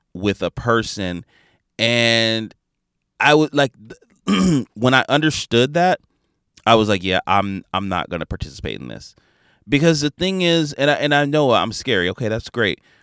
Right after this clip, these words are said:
But my thing is, like, I don't, I don't want to jump into something, and I've, I've expressed this in the last show, where they've given this game to every top-ranked player in the world.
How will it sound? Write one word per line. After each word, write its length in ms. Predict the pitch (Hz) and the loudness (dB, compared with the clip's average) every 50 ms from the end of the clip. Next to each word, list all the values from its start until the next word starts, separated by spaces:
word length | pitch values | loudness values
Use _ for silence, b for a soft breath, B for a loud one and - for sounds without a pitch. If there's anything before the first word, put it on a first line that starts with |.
| b b b | b b b
But 600 | 113 107 - - 131 131 127 123 120 117 - - _ _ _ _ _ _ _ _ _ _ _ _ _ _ - | -20 -2 4 6 8 8 8 8 6 4 2 -2 _ _ _ _ _ _ _ _ _ _ _ _ _ _ -2
my 220 | 110 117 135 147 151 - | 2 4 4 4 4 2
thing 220 | 175 185 180 170 | 0 0 0 0
is, 180 | 160 143 - - | 0 0 0 0
like, 220 | 131 120 107 - _ _ _ _ - - | 0 0 0 -2 _ _ _ _ 2 4
I 80 | 135 | 6
don't, 220 | 151 156 160 - - _ - | 6 6 4 2 0 _ 2
I 100 | 107 127 | 4 6
don't 260 | 147 165 175 - - - | 6 6 4 4 0 -6
want 360 | - 107 113 123 135 139 - _ _ - | -10 -4 0 2 2 2 0 _ _ -12
to 240 | - - 131 117 | -8 -6 -6 -6
jump 360 | 101 92 101 117 117 123 - 139 | -6 -4 -2 0 0 0 0 -2
into 200 | 131 127 123 110 | -4 -2 -4 -6
something, 640 | - - 113 101 95 - - 98 104 107 117 131 - _ _ _ _ _ _ _ _ _ _ _ _ _ _ _ _ _ _ _ - _ _ - | -6 -4 -6 -6 -6 -6 -8 -8 -8 -8 -10 -12 -16 _ _ _ _ _ _ _ _ _ _ _ _ _ _ _ _ _ _ _ -20 _ _ -2
and 140 | 117 123 123 | 0 2 2
I've, 160 | 120 113 107 - | 2 2 2 2
I've 180 | 117 120 110 | 2 2 2
expressed 440 | 113 - - - - 139 139 139 - | 2 -2 -6 -2 2 2 2 2 2
this 140 | 143 123 - | -2 -4 -2
in 100 | 127 120 | -2 -2
the 80 | 113 107 | -2 0
last 320 | 110 110 123 151 170 - | 0 0 0 0 -2 -6
show, 440 | - - - 95 95 92 92 - - b b b b b b b b | -8 -6 -4 -4 -2 -2 -4 -6 -10 b b b b b b b b
where 420 | b 123 131 131 127 127 123 113 - _ _ _ _ _ _ _ _ _ _ _ _ _ _ _ _ _ _ | b 4 6 6 8 6 4 2 0 _ _ _ _ _ _ _ _ _ _ _ _ _ _ _ _ _ _
they've 400 | - 120 165 180 233 262 240 160 | -6 0 2 2 2 2 0 -4
given 400 | 117 104 143 175 190 202 175 156 | 0 2 2 2 2 2 -2 -2
this 200 | 143 127 - - | -2 -4 -4 -8
game 640 | 87 95 95 104 120 131 151 156 139 113 104 101 101 - - | -12 -10 -6 -2 -2 -2 0 -2 -2 -2 -2 -4 -6 -8 -8
to 200 | - - 143 120 - - | -6 -4 -4 -4 -4 -2
every 400 | 104 127 143 143 135 143 131 117 | -2 0 0 0 -2 -2 -4 -4
top-ranked 760 | _ - - - - 143 139 - - 120 127 131 123 - - | _ -10 -10 -6 -2 -2 -2 -2 -4 -4 -4 -4 -4 -6 -10
player 360 | - - - 131 123 120 117 110 | -10 -6 -4 -2 -2 -2 -2 -2
in 100 | 104 98 | -4 -4
the 80 | 95 | -6
world. 520 | 87 80 76 95 123 135 110 85 - - | -8 -6 -4 -2 0 0 0 -2 -4 -6